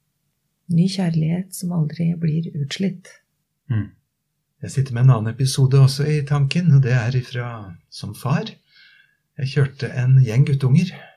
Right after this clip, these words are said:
Speaker 3: på elleve, tolv, tretten, fjorten år til et kjøpesenter der en stor norsk fotballstjerne skulle signere drakter som ble delt ut til de som møtte opp.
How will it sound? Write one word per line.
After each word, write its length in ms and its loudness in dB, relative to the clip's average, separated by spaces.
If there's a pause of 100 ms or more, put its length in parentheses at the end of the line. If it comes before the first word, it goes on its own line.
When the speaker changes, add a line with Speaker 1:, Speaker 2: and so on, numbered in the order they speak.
(680)
Speaker 3:
på 80 2
elleve, 240 2
tolv, 300 -4
tretten, 260 -4
fjorten 400 -2
år 160 0
til 80 -4
et 140 -4
kjøpesenter 720 -4
der 260 -2 (140)
en 180 0
stor 540 2 (100)
norsk 300 2
fotballstjerne 720 4 (480)
skulle 260 -8
signere 800 0 (400)
drakter 420 0
som 160 -2
ble 160 2
delt 400 2
ut 160 2 (140)
til 180 -6
de 140 -8
som 160 -2
møtte 180 -12
opp. 220 -16